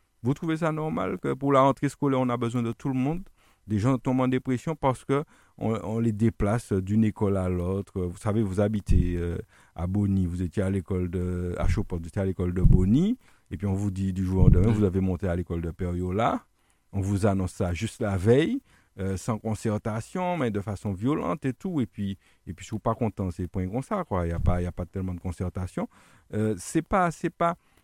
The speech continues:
Moi, je crois qu'il, qu'il y a un véritable manque de, de, on a parlé de plein de choses, de, d'honnêteté, de trucs. Mais là, on est dans la bienveillance. En fait, certains n'ont pas compris qu'un maire doit être,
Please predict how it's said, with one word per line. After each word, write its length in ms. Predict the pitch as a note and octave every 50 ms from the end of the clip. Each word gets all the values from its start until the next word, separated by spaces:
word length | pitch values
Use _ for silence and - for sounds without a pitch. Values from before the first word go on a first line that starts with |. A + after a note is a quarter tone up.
| _ _ _ -
Moi, 140 | A#2+ D#3+ G3
je 100 | F3+ G3+
crois 240 | F#3+ - D#3 C#3 B2+
qu'il, 320 | - B2+ A#2+ A2 - -
qu'il 180 | - - A2+ A2
y 60 | A2
a 60 | G#2+
un 40 | G#2
véritable 540 | F#2+ G#2 G#2+ G#2+ G2+ - G#2 G2 G2+ G2+ F#2+
manque 300 | G2 G2+ G#2+ B2+ D3 _ _ - -
de, 380 | F2+ E2+ G2+ G2 G2+ F2+ - - - F2
de, 380 | F2 F#2 F#2 F#2 F#2 F#2 E2 -
on 140 | D#2+ F2 F2+
a 100 | F#2 G2+
parlé 220 | G2+ G#2 F#2+ F#2
de 80 | F#2+ G2
plein 180 | - D3 D3+
de 60 | E3+ -
choses, 340 | - - - D3 A#2 F#2 E2
de, 280 | F2 E2+ E2 D2+ C#2 -
d'honnêteté, 640 | - D2+ - F#2 F2+ F2+ F2+ - - - - G2 F#2
de 120 | F#2 F2+
trucs. 200 | F2+ - - - _ - _ _ -
Mais 120 | F#2+ G2+ G#2+
là, 220 | B2+ E3 - - -
on 100 | B2+ B2+
est 120 | C#3 C3+
dans 100 | C3+ C3
la 140 | C3 A#2+ G#2+
bienveillance. 800 | G2+ F#2 G2 A#2 A#2+ G#2+ G#2 A2 G#2 F#2 F2+ G2 - _ _ _ _ _ _ _ _ _ _ _ _ _ _ _ _ _ _ _ _ _ _ -
En 100 | - C#3
fait, 460 | - - - - - _ _ - - _ _ _ _ _ _ _ _ _ _ _ _ _ _ _ _ _ _ _ _ _ _
certains 380 | - - - D#3+ C#3 B2+ - F3+
n'ont 120 | F#3 E3+
pas 160 | C#3 C3+ B2+
compris 380 | A#2+ - B2+ A2 - - E3 D#3+
qu'un 420 | - C#3 B2 A#2+ - - A#2+ B2
maire 360 | B2+ B2+ C3 C3+ C#3+ D3+ D3+ B2+
doit 200 | G#2 G#2 G#2 G#2+
être, 200 | A2+ - - -